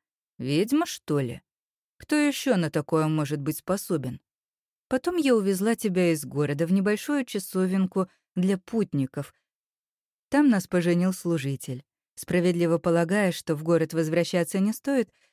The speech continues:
я отвезла тебя в этот постоялый двор. Не переживай, на твою честь я не покушалась. Она мне, собственно говоря, без надобности. Как муж ты меня вообще не интересуешь. Вот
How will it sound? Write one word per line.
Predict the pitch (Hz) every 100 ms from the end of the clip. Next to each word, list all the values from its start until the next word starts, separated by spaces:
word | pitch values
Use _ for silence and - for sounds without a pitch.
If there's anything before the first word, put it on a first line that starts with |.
| _
я | 208 285
отвезла | 294 226 196 196 196
тебя | 240 226 202 - _ -
в | 175
этот | 170 165 196
постоялый | 175 - 143 139 143 143 143
двор. | 127 123 - _
Не | 240
переживай, | 208 170 147 139 123 123
на | 165
твою | 160 175 165
честь | 160 147 -
я | 170
не | 175
покушалась. | 185 208 247 - 285 180 135 - _ _ _ -
Она | 269 262
мне, | 240
собственно | - 220 - 196 190
говоря, | 185 185 175
без | 165 175
надобности. | 156 135 123 123 127 - - 123 -
Как | - 240 -
муж | 254 302 -
ты | -
меня | 226 208 185
вообще | 165 160 - 143
не | 147 147
интересуешь. | 147 151 143 - 143 143 147 - _ _ _ _ _
Вот | 160 160 247